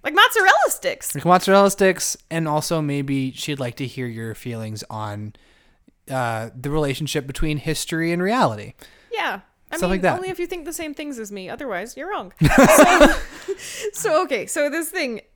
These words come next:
Speaker 1: it's gotta be a nostalgia hop on. It's gotta be riding the coattails of Stranger Things, but for girls. Only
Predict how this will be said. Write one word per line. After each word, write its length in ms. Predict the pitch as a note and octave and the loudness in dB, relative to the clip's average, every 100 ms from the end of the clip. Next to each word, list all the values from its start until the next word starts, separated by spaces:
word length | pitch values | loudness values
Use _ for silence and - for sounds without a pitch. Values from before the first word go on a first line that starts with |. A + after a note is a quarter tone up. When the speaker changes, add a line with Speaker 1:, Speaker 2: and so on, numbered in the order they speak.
| - | -8
Speaker 1:
it's 160 | C#4 | -6
gotta 280 | - F4+ A4+ A4 | 0 2 2 0
be 140 | F#4+ | -2
a 40 | |
nostalgia 600 | D#4 C4 - F3+ F#3+ G3+ | -4 -4 -6 -6 -6 -6
hop 240 | G#3 G3+ G3+ | -4 -4 -4
on. 260 | G#3 G3 G3+ | -6 -6 -8
It's 180 | A3 - | -12 -10
gotta 280 | - D4 E4+ | -6 -4 -4
be 140 | F4 | -6
riding 260 | D4 C4 B3+ | -4 -6 -8
the 80 | A#3+ | -8
coattails 440 | B3+ - G#3+ G#3 | -8 -8 -10 -10
of 80 | G3+ | -12
Stranger 380 | - G3+ G3+ G3 | -12 -10 -10 -12
Things, 380 | G3+ F#3+ G3 G3+ | -10 -12 -12 -10
but 180 | G3+ | -10
for 120 | - A#3+ | -8 -10
girls. 840 | G#3+ B3+ A#3+ G#3+ G#3 G#3 G#3 - - - - - - _ _ | -6 -4 -2 0 -2 -4 -6 -8 -12 -20 -20 -20 -20 _ _
Only 420 | C#4+ G#4+ C5+ C5 | 2 2 2 0